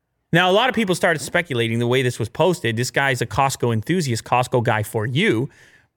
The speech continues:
People were speculating, "Okay, so what do we do? We take the demo home?" Yeah, it's a dry sample.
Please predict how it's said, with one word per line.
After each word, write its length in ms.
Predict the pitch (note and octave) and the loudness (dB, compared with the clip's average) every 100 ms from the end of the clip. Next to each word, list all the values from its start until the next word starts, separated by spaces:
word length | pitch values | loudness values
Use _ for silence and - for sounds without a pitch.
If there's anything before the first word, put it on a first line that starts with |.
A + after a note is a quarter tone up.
| _ - | _ -2
People 180 | F3 | 2
were 100 | D3 | 2
speculating, 520 | B2+ D3+ D3 C#3 B2+ C#3+ | 2 0 0 0 2 0
"Okay, 200 | D3 A#2 | 0 -2
so 220 | - B2+ | 2 2
what 140 | C3 | 2
do 60 | D3+ | 2
we 100 | C#3+ | 2
do? 180 | E3 B2 | 2 0
We 120 | A2+ | 0
take 240 | B2 C3 | -2 -2
the 80 | B2 | -2
demo 360 | A2+ B2 B2+ A#2+ | 0 0 2 2
home?" 220 | C3+ F3+ | 2 2
Yeah, 180 | G#3 E3 | 0 0
it's 140 | A#2 | 0
a 60 | B2 | -2
dry 440 | A2+ A2 A2 A#2+ | 0 0 0 0
sample. 580 | B2+ F#3 G#3+ - - | -2 -2 -4 -4 -8